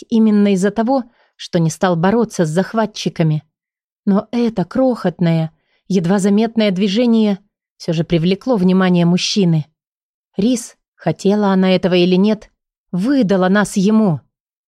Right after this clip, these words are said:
"О, у нас гости!" И образ декана начал сползать с него, открывая того человека,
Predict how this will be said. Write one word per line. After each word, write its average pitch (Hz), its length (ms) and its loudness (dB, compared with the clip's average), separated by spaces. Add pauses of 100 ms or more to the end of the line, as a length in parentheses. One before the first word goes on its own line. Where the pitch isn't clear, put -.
(220)
"О, 170 640 0
у 180 80 0
нас 185 240 2
гости!" 180 640 -2 (460)
И 208 100 0
образ 196 360 2
декана 226 500 0
начал 196 400 0
сползать 180 640 -2
с - 80 -14
него, 170 320 0 (440)
открывая 220 600 -2
того 214 240 0
человека, 220 640 -2